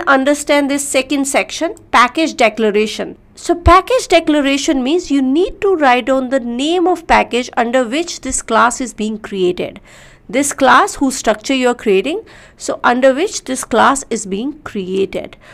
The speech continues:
So for example, right now my package name is login. So in order to declare package, we will be simply writing package login. That's it.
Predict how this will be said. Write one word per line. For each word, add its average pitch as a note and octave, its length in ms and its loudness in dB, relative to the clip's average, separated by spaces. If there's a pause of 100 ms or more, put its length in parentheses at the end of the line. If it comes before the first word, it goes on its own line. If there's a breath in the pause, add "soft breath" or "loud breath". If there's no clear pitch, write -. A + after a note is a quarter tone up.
(120)
So - 180 -4
for B3+ 200 -2
example, G#3+ 720 -2
right B3+ 340 -2
now C4+ 180 2
my B3 180 2
package A#3+ 420 -4
name A3+ 220 -2
is G#3 120 -4
login. G3 480 -2 (300 loud breath)
So - 160 -12
in C4 180 0
order C#4 280 2
to F4 220 2
declare C4+ 500 4
package, G4 480 2
we F4 120 6
will C4+ 140 0
be C4+ 140 -2
simply D#4 480 0
writing C4+ 520 0 (360)
package D4 640 0 (400)
login. G3+ 560 0 (1800)
That's A3 300 -6
it. A4+ 200 -12